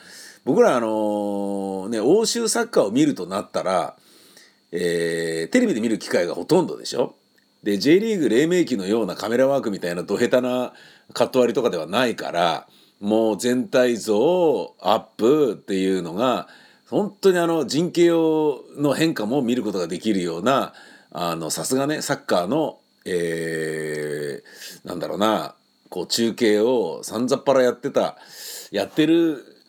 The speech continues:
あの、ヨーロッパリーグのね、えー、試合観戦をテレビでしているっていうことは、その、近くで見て、木を見て森を見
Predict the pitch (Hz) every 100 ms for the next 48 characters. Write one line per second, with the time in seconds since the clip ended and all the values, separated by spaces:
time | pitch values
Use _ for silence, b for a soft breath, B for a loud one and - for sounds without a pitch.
0 | - 113 117 117 113 110 110 110 113 123
1 | 127 - 113 120 110 85 73 104 170 -
2 | _ _ _ _ _ _ _ _ _ _
3 | _ - 92 90 85 85 85 85 85 85
4 | 82 82 80 76 58 55 - 113 104 101
5 | 113 101 98 113 113 101 82 76 - 101
6 | 104 104 87 78 - - 104 90 104 76
7 | - B B B B B B B B B
8 | - - - - - - 117 110 107 107
9 | 104 104 101 101 85 - - 233 190 117
10 | 120 123 98 98 87 - - 208 190 143
11 | 113 95 98 131 135 151